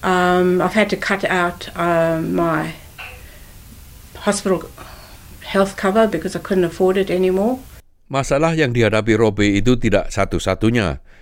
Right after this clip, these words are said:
Speaker 2: Kepala Advokat Senior Nasional Australia, Ian Hensky, mengatakan di seluruh negara ini banyak pensiunan yang sedang berjuang untuk memenuhi kebutuhan sehari-hari.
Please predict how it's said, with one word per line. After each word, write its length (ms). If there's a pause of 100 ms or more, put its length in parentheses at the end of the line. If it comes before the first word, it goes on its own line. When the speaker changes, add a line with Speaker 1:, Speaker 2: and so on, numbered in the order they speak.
Speaker 2:
Kepala 400
Advokat 480
Senior 400
Nasional 480
Australia, 640 (320)
Ian 320
Hensky, 480
mengatakan 640 (240)
di 80
seluruh 400
negara 400
ini 240
banyak 400
pensiunan 480
yang 240
sedang 320
berjuang 560 (240)
untuk 400
memenuhi 400
kebutuhan 560
sehari-hari. 880